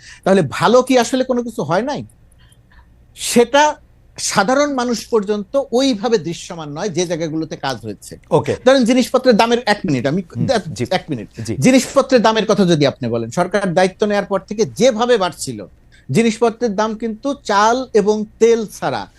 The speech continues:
Speaker 1: জিনিসপত্রের দাম কিন্তু এই মুহূর্তে সাধারণ জনমানুষের ক্রয় ক্ষমতার মধ্যে আছে।
Speaker 2: হুম।
Speaker 1: জিনিসের দাম এক বছর আগে যে জায়গাটাতে ছিল, তার চেয়ে বাড়ে নাই। বেগুনের কেজি অন্যান্য সময়ে যে ভাকুম বেড়ে যেত,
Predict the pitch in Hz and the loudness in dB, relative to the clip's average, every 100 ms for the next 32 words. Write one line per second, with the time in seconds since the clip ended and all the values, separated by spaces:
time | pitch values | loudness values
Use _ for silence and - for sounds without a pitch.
0 | - 131 214 220 - 220 - 226 170 156 | -18 -2 0 0 -4 -8 -2 -2 -2 -2
1 | 202 202 208 196 208 196 202 196 196 208 | -2 -4 -8 -4 -4 0 0 0 -8 -6
2 | 285 285 196 185 196 190 170 175 170 160 | -4 -2 -4 -4 -4 -4 -4 -4 -6 -8
3 | 170 247 302 - _ _ _ 226 233 226 | -4 -2 -2 -4 _ _ _ 2 2 2
4 | 220 214 214 214 185 156 156 147 190 110 | 0 -2 0 0 -2 -4 -4 0 0 0
5 | - 82 - _ 101 104 80 _ _ _ | -8 -20 -20 _ -12 -12 -12 _ _ _
6 | 117 180 208 214 240 156 196 247 240 175 | -6 -2 -2 2 0 2 0 0 -2 -2
7 | 175 196 - 202 190 196 190 190 185 180 | -2 -4 -2 -2 0 0 -2 -4 -6 -8
8 | 185 190 - 185 240 - - _ - - | -12 -18 -8 -2 -2 -2 -12 _ -18 -4
9 | 185 190 - - 208 151 151 156 160 147 | -2 -2 -4 2 2 4 2 2 0 -2
10 | 123 92 _ _ _ - _ _ - 120 | -6 -12 _ _ _ -20 _ _ -18 0
11 | 196 202 220 226 196 220 185 240 254 190 | 0 2 -2 -2 2 2 2 -4 -2 -2
12 | 202 220 226 226 214 214 214 208 160 196 | -2 -4 -4 -6 -6 -4 -2 -2 0 0
13 | 156 190 220 202 135 185 220 214 220 247 | -2 -6 -6 -6 -2 2 2 0 -4 -2
14 | 269 | -4